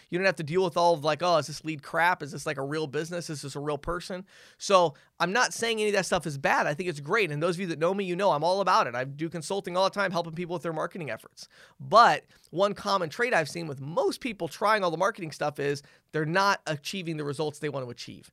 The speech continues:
The way you achieve in this industry the results you want is you go out and you get them. So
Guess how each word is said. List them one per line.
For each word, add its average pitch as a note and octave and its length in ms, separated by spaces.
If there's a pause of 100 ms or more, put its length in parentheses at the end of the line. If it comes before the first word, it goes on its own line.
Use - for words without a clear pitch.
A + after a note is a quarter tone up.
(300)
The A#2+ 80
way C3+ 140
you A3 160
achieve A#3 600
in D3+ 160
this G#3+ 180
industry A3+ 340
the C#3+ 100
results C#3+ 360
you A3+ 100
want C3+ 300 (220)
is C#3 160
you D3 80
go E3+ 300
out C3+ 200
and C#3+ 140
you C3+ 60
get F3+ 280
them. A#2+ 220
So D3 460